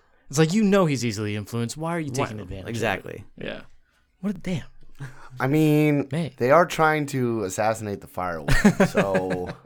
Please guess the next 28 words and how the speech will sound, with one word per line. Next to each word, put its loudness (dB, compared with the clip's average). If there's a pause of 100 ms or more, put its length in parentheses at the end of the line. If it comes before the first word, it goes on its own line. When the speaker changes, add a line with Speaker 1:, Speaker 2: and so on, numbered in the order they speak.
(480)
Speaker 2:
Right. -8
Speaker 1:
True. -8 (300)
Speaker 2:
Right. -14 (160)
Speaker 1:
True. 2
Wh-, 2
which 6
happens 4
to -2
be 0
her 0
ex-boyfriend, -8 (720)
who 2
we -4
assume -4
she's -12
still -10
in -14
love -14
with, -14 (140)
right? -8 (520)
Speaker 2:
I -8
mean, -8 (160)
that's -18
bold -8
of -12
you -10
to -14
say. -12